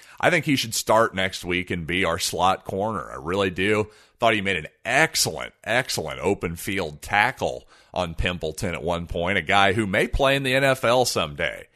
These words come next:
Again, it's week one, not a lot of live tackling. Really nice tackle there by Chris Abrams-Draine. Again, a converted receiver. I was duly impressed with him in week one. Nicely done, sir.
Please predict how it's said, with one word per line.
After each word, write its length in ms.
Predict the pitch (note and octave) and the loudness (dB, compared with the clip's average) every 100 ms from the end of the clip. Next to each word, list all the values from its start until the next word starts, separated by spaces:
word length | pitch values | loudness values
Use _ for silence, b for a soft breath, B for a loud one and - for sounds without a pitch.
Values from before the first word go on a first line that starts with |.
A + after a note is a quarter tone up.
| b b b | b b b
Again, 140 | C#3 | -2
it's 140 | F#2+ F#2+ | -2 -4
week 380 | G#2+ D#3 - | -2 -2 -2
one, 460 | C3+ D3+ C3+ A#2 G#2 b b | 2 4 4 2 -2 b b
not 240 | F2+ A#2 | -2 2
a 40 | D3 | 4
lot 240 | C3 B2+ | 4 4
of 60 | A#2+ | 4
live 340 | A2+ A2+ A2+ | 2 2 0
tackling. 580 | - G#2+ G#2 - G2+ F#2+ b b | 2 4 4 0 -6 -6 b b
Really 300 | G2+ D3 C3 | 0 2 4
nice 340 | A2+ G2+ G2 - | 2 0 0 0
tackle 420 | G2+ F2+ F2+ E2 | 2 2 2 -2
there 200 | E2 D#2+ | -4 -2
by 180 | D#2 D#2 | -4 -6
Chris 320 | - F#2+ - | -4 -4 0
Abrams-Draine. 800 | F2 E2+ F2 D#2+ F2+ E2+ F#2 F#2+ | 0 -2 -6 -8 -4 -2 -2 -4
Again, 260 | C#2+ G2 | -4 -4
a 60 | C#2+ | -6
converted 640 | - D#2 D2+ F2 G2 F#2+ | -8 -10 -4 -2 0 -2
receiver. 720 | D#2 D2 - F#2+ G2+ G#2 G2+ - b b b b | -6 -8 -6 -4 -2 -2 -2 -6 b b b b
I 80 | C#3 | 0
was 180 | A2 F2+ | 0 0
duly 400 | D#2 A#2 A#2 G2 | -2 0 2 0
impressed 540 | F2 - G#2 E2+ - | -2 0 2 2 0
with 160 | E2+ - | -8 -6
him 200 | F2+ D#2 | -6 -6
in 140 | D2 | -6
week 260 | C#2+ D#2 - | -6 -6 -6
one. 440 | D2 D#2 A#1+ G1+ | -6 -6 -6 -10
Nicely 400 | C#2 E2+ - E2+ | -6 -4 -4 -6
done, 320 | D2+ D#2+ C2+ B1 | -4 -4 -6 -6
sir. 340 | - A#1 | -6 -8